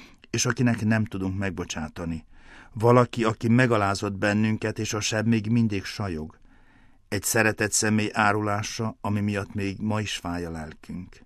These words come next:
Ez volt Júdás esete. Megátkozta saját magát és sorsát, és élete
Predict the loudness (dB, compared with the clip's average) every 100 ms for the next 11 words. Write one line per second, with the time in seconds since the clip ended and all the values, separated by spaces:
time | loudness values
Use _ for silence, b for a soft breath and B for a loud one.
0 | _ -20 -20 -20 -20 -20 -8 -6 -4 -4
1 | -4 -4 -6 -6 -10 -10 -10 -10 -12 -14
2 | -16 B B B B -2 0 2 0 -2
3 | -8 -8 -8 -6 -4 -4 -4 -6 -8 -6
4 | -6 -8 -10 -6 -4 -4 -2 -4 -4 -10
5 | b b b -10 -6 -6 -2 0 0 -2
6 | -6 -8